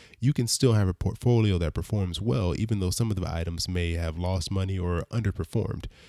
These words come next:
So this is why diversification is so important, because although some items will do poorly, it's, it's, you know, it's guaranteed not everything is going to go up and perform well. It's highly unlikely that all investments will go down. Or in the case of the two thousand eight recession,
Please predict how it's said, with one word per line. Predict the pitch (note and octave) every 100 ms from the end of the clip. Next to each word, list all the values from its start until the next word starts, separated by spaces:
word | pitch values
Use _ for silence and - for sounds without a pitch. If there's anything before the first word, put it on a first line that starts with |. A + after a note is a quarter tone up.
| - -
So | A2
this | C3+ A#2+
is | G#2+
why | G2+ F#2+
diversification | F2 E2+ F#2 F2+ - E2 - G#2+ - E2
is |
so | - D#2+
important, | D#2 - D3+ F2 E2 - - - -
because | - A2 G2+ F#2 - - - - -
although | A2+ B2 A#2+ A2
some | - C3+ C3+
items | A#2+ A#2 G#2 G2
will | - F#2 F#2+
do | G2+ G2
poorly, | - G#2+ D#2 D#2+
it's, | D#2+
it's, | E2+ E2+ -
you | F2+
know, | F2
it's | E2+
guaranteed | - G2 F#2 G2+ F2
not | E2+ F2+ F2
everything | F#2+ G2 F#2 E2+
is | E2+
going | - - F2+
to | E2+
go | E2+ E2 -
up | E2 -
and | E2
perform | E2+ - F#2 E2 E2+
well. | G#2 D#2 D#2+ - - -
It's | G2 F#2
highly | - - B2 B2 A#2+
unlikely | F#2+ F2 F2+ F#2+ F#2+
that | E2 D#2 -
all | F2 F2+ F#2
investments | F2 E2+ F2+ F2+ F#2+ F2
will | - D#2+
go | E2+ E2
down. | E2 F2 F#2 A2+ - _ _
Or | C#3+ C#3+
in |
the | G2+
case | - G#2 G2+ -
of | E2+
the |
two | E2+ A2
thousand | G2+ F2+ F2 E2+
eight | E2
recession, | D#2+ A2 G2+ F2+ E2+